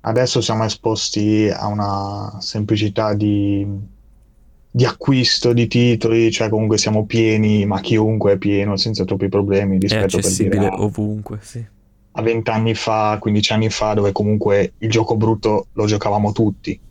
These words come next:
Speaker 1: cioè obiettiva-, il gioco oggettivamente brutto,
Speaker 2: E piaceva.
Speaker 1: quello avevamo, era, e ci piaceva e ci divertivamo lo stesso perché era una era una magia vedere, vedere
Speaker 2: Eh, ma
Speaker 1: un,
Speaker 2: è
Speaker 1: una roba
Speaker 2: inevitabile
Speaker 1: orribile mo-,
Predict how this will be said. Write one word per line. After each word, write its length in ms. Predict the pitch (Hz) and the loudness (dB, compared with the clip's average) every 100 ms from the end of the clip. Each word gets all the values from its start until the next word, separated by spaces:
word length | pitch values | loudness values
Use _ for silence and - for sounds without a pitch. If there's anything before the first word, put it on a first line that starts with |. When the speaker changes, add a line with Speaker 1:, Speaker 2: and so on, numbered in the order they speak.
| - - | -20 -12
Speaker 1:
cioè 260 | - 95 92 - - - - - | -2 -2 -2 -12 -20 -20 -14 -4
obiettiva-, 480 | 110 110 - 117 117 | 0 2 2 0 2
il 100 | 123 | 2
gioco 400 | 127 123 120 120 - - | 2 2 0 0 -4 -2
oggettivamente 840 | 123 117 110 - 110 113 113 113 | 0 2 0 0 0 0 0 2
brutto, 460 | 113 110 104 - 110 | 2 2 0 0 0
Speaker 2:
E 60 | |
piaceva. 360 | 101 101 101 98 | 2 0 2 2
Speaker 1:
quello 440 | 107 104 104 104 | 2 2 2 0
avevamo, 580 | 113 117 120 127 127 120 | 2 0 2 2 2 2
era, 840 | 107 101 101 101 101 98 101 98 98 | 2 2 2 2 0 0 0 0 0
e 40 | |
ci 120 | 95 107 | -2 -2
piaceva 320 | 104 - 110 | -2 0 0
e 40 | |
ci 120 | 104 104 | -2 -4
divertivamo 480 | 104 101 107 104 107 | -4 -4 -4 -2 -2
lo 60 | |
stesso 340 | 107 104 101 110 | -2 -2 -2 -2
perché 260 | 95 - | -6 -6
era 220 | 95 98 95 | -4 -2 -4
una 460 | 95 95 95 95 90 _ _ _ _ _ _ - - | -6 -12 -14 -18 -20 _ _ _ _ _ _ -18 -6
era 80 | 101 | -2
una 100 | 98 | 0
magia 640 | 98 98 101 101 95 90 | 0 0 2 2 2 2
vedere, 840 | 90 92 98 95 92 - - - - - - | 0 0 0 0 0 -4 -10 -12 -18 -20 -12
vedere 280 | 92 95 95 | -4 -2 0
Speaker 2:
Eh, 40 | |
ma 100 | 95 | 0
Speaker 1:
un, 60 | 95 95 98 | 0 -2 -2
Speaker 2:
è 80 | 110 | 0
Speaker 1:
una 120 | 110 | 2
roba 60 | 110 | 2
Speaker 2:
inevitabile 580 | 110 110 110 104 101 95 | 2 2 2 2 2 2
Speaker 1:
orribile 120 | 101 | 0
mo-, 240 | 110 110 | 0 -2